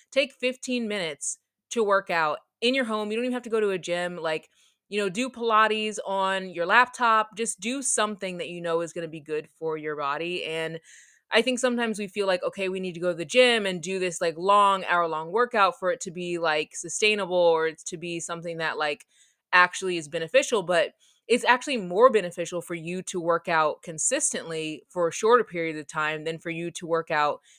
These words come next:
in, like, in a regular schedule and doing it for a long period of time. So I really encourage you just to try to carve out even, like,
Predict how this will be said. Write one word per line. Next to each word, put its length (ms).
in, 180
like, 180
in 60
a 80
regular 440
schedule 760
and 160
doing 220
it 100
for 100
a 40
long 240
period 280
of 80
time. 300
So 280
I 60
really 340
encourage 360
you 120
just 240
to 60
try 260
to 120
carve 320
out 240
even, 240
like, 280